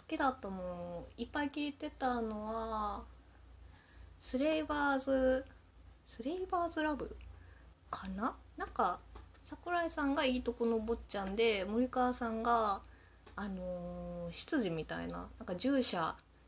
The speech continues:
主従者で、あのー、なんか、実はすごい森川さんが桜井さんのキャラ、桜井さんに、えっと、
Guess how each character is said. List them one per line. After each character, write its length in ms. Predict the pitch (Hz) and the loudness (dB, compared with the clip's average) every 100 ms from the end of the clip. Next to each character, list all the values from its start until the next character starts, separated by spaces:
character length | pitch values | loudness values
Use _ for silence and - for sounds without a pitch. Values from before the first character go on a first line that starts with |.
| - | -12
主 180 | - 226 | -4 0
従 160 | 262 | 4
者 320 | 254 254 254 | 6 6 4
で、 540 | 254 269 262 233 185 - - _ _ - - - - - | 4 2 2 2 0 -6 -14 _ _ -20 -20 -20 -20 -6
あ 180 | 185 202 | -4 -2
の 380 | 196 196 190 190 | -2 -2 -4 -6
ー、 20 | - - - - - - - 240 | -10 -16 -20 -20 -20 -20 -6 -4
な 80 | |
ん 40 | 233 | -4
か、 120 | 196 - - | -6 -8 -10
実 240 | 254 - 453 | -6 8 10
は 120 | 359 | 10
す 140 | 277 | 6
ご 180 | 226 254 | 4 4
い 40 | |
森 200 | 196 190 | 4 0
川 200 | 226 202 | 0 0
さ 180 | 190 180 | 0 -4
ん 220 | 175 175 | -6 -6
が 240 | 214 247 240 | 0 0 0
桜 360 | 233 - 214 | -4 -2 0
井 60 | 196 | 0
さ 160 | 190 175 | -2 -4
ん 160 | 175 - - - - - - - - - - | -6 -14 -20 -20 -20 -20 -20 -18 -18 -16 0
の 340 | 277 285 226 - | 2 4 2 0
キ 120 | - | -4
ャ 40 | 220 | -2
ラ、 400 | 175 170 - - - - - - | 0 0 -2 -8 -18 -20 -20 -16
桜 340 | - 226 220 | -14 -4 -2
井 60 | 196 | -2
さ 160 | 196 185 | -4 -2
ん 160 | 202 | 2
に、 240 | 285 294 - - - - - - - - - 202 | 2 2 -4 -18 -18 -20 -20 -20 -20 -20 -18 -14
え 80 | |
っ 40 | 180 - | -14 -4
と、 640 | 170 165 165 165 160 - | -2 0 0 0 -2 -4